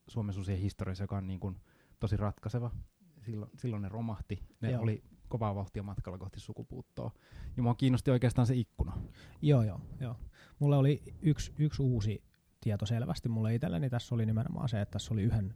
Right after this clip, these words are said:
Speaker 2: niinku, lauman tai ehkä jopa yse-, yhden, niinku, susiparin
Speaker 1: Mm.
Speaker 2: jotenkin tekosista kysymys. Se, se, se, se ei ollut mulle itselle ennakkoon
Speaker 1: Joo, no siinä on
Speaker 2: tietoa
Speaker 1: siis
Speaker 2: ollenkaan selvää.
Speaker 1: pikkusen, pikkusen siis, niinku, pikkusen jää epävarmuutta sellaista, mitä ei
Speaker 2: Mm.
Speaker 1: tietenkään ikinä voi, ikinä
Speaker 2: No
Speaker 1: voi
Speaker 2: totta.
Speaker 1: aivan täysin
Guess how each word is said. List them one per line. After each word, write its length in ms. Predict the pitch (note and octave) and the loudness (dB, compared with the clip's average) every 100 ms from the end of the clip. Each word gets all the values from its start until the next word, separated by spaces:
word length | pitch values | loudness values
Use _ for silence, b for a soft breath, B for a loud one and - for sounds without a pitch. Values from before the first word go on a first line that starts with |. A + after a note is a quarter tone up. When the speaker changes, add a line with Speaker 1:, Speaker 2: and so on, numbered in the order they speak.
| - | -6
Speaker 2:
niinku, 280 | G2+ G2 F#2 | -4 -2 0
lauman 280 | G2 C3+ A2 | -2 -2 -2
tai 120 | F#2 | -2
ehkä 180 | - A#2+ | -2 -2
jopa 160 | A2+ | 0
yse-, 180 | G2+ A2 | 0 0
yhden, 180 | A2 G#2+ | 0 -2
niinku, 140 | G#2 B2+ | -2 -2
susiparin 680 | A2+ G2+ - A2 A2+ A2+ - B B B A#2+ | -2 -2 -2 -2 -2 -2 -6 B B B -2
Speaker 1:
Mm. 420 | G#2+ G2+ F#2+ F2+ A2 | 0 0 -2 -4 -2
Speaker 2:
jotenkin 280 | A#2+ A#2+ A#2 | 0 2 2
tekosista 540 | A#2 A2+ C3+ - - - - | 4 4 4 2 -2 -4 -4
kysymys. 440 | - A#2 C3+ B2+ - | 4 6 6 2 0
Se, 60 | - | 0
se, 180 | A#2+ A2+ | 2 2
se, 200 | - C#3 | 2 2
se 140 | - C3 | 4 6
ei 80 | A#2+ | 6
ollut 140 | A2+ | 4
mulle 260 | A2+ A2 A2+ | 2 2 2
itselle 300 | C#3+ C#3+ - - | 0 -2 -6 -4
ennakkoon 300 | A#2 A2 D3 | -4 0 6
Speaker 1:
Joo, 180 | D3 D3+ | 8 8
no 100 | D3+ | 6
siinä 100 | D3+ | 6
on 60 | C3+ | 6
Speaker 2:
tietoa 80 | |
Speaker 1:
siis 60 | A#2 | 4
Speaker 2:
ollenkaan 200 | A#2+ F2+ | 2 -2
selvää. 240 | - A2+ D#3 | -6 0 4
Speaker 1:
pikkusen, 600 | D#3 - - B2 A2 G2+ - - | 4 2 2 6 4 2 -6 -2
pikkusen 360 | C3+ - A#2 G#2 | -2 0 0 0
siis, 120 | G2+ | 0
niinku, 220 | G2+ - C3+ - - | -2 -6 -16 -6 -2
pikkusen 400 | C3 B2 A#2 A2+ | 0 2 2 2
jää 220 | A2 G#2+ | -2 -4
epävarmuutta 600 | A2 G2+ F#2+ G2+ G2+ G2+ | -4 -2 -4 -6 -8 -8
sellaista, 360 | G2+ G2 - | -6 -8 -10
mitä 200 | G2+ G2+ | -12 -8
ei 60 | G2 | -6
Speaker 2:
Mm. 60 | F3 | -4
Speaker 1:
tietenkään 340 | D3 A#2+ F#2+ | -4 -6 -8
ikinä 320 | G2+ G#2 G2+ | -10 -8 -8
voi, 260 | G2+ F#2+ - - | -8 -8 -12 -16
ikinä 260 | D#3+ A2+ C3 | -10 2 6
Speaker 2:
No 60 | |
Speaker 1:
voi 80 | C3 | 6
Speaker 2:
totta. 160 | A2 G#2+ | 4 -2
Speaker 1:
aivan 120 | G#2 | -2
täysin 360 | G#2 G#2+ A2+ | -4 -4 -8